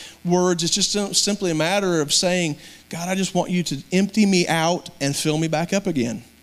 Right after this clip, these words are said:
I promise you, if that's all you can muster in a prayer, God knows what you mean by that. And he'll do just that. He said, "Well, you're a chosen vessel, and I'm, I'll take out the sin, and I'll put my love in there.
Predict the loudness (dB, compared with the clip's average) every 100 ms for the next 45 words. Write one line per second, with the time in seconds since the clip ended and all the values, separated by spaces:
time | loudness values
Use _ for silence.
0 | -20 -20 -16 -2 2 4 2 4 2 2
1 | 2 2 2 2 0 0 2 4 4 4
2 | 4 2 2 2 2 0 -2 -4 -2 -2
3 | 0 0 0 -2 -4 2 2 2 0 -2
4 | -4 -2 -4 -6 -10 -12 -14 -16 -18 -20
5 | -20 -20 -20 -20 -20 -20 -20 _ -14 0
6 | 2 4 4 4 4 0 0 -4 -8 -16
7 | -20 -20 _ _ -8 -4 -2 0 -2 -2
8 | -2 0 0 -2 -4 -4 -6 -10 -8 -4
9 | -6 -8 -20 -20 -20 -20 _ -6 0 0
10 | 2 -2 -2 -6 -4 -6 -6 -6 -8 -8
11 | -8 -12 -14 -20 _ -10 -6 -6 -6 -10
12 | -6 -4 -4 -8